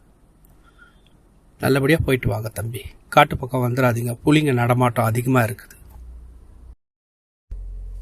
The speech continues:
நன்றி ஐயா, நான் போயிட்டு வரேன். ஏய்யா,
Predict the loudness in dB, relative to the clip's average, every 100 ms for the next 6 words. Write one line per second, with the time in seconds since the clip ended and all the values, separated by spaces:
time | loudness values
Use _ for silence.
0 | -14 -14 -14 -14 -14 -16 -10 -6 0 6
1 | 6 6 2 0 -6 -4 0 0 2 0
2 | -2 -8 -14 -14 -14 -14 -14 -14 -14 -14
3 | -14 -16 _ -20 -20 -20 -20 -20 -20 -20
4 | -2 4 6 4